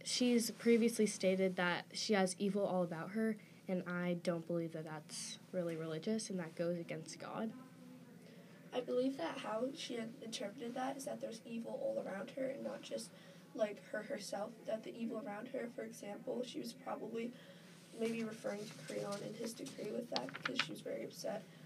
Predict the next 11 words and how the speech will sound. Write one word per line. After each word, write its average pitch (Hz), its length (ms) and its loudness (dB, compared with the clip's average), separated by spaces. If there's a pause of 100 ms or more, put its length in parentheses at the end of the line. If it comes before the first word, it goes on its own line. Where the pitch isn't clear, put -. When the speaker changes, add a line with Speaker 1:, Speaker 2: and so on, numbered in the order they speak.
(520)
Speaker 2:
about, 190 460 0
um, 185 360 0 (160)
his 226 200 -2
decree - 380 -6
about 190 280 -4
not 185 160 -2
being - 200 -6
able 196 260 -2
to - 140 -8
bury 107 360 -4 (100)
Polynesius. - 720 -10